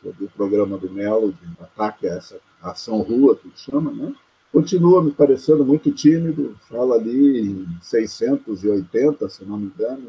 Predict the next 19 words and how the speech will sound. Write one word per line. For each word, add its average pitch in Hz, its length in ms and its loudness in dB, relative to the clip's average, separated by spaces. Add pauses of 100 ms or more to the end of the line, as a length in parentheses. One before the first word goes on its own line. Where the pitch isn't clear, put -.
em 98 140 -14
vagas 107 760 2 (220)
para, 92 420 -2 (140)
para 92 240 0
abrigos 101 880 6
e 85 60 -10
albergues, 107 1000 4 (160)
como 110 200 -6
uma 110 180 2
meta 123 520 0
a 85 40 -10
ser 101 200 -6
atingida, 123 640 -6 (360)
que 120 120 -14
nós 123 200 0
já 120 140 2
temos 120 460 0
hoje, 120 520 2 (320)
na, 104 300 -6